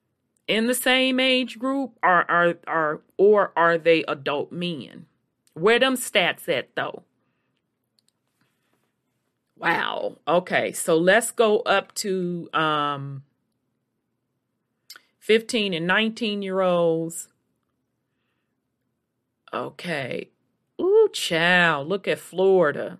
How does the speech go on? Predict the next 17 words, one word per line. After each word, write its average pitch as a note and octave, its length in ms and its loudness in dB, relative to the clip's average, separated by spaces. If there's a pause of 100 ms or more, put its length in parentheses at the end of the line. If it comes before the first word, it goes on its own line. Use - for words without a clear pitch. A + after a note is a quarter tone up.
(800)
Off E3+ 380 0
the B2 300 -4
chain, F3 800 -2
five F3+ 460 0
thousand E3+ 500 -4
three E3+ 200 -8
hundred C#3 300 -14
and - 640 -10
seventy. F#3+ 960 -2 (2000)
Illinois, F#3 640 2
you G#3 300 0
up G#3 220 0
there, F#3+ 600 2 (1300)
three F3 200 -4
thousand F#3 580 0
and F3+ 120 -4
something. F3 840 -4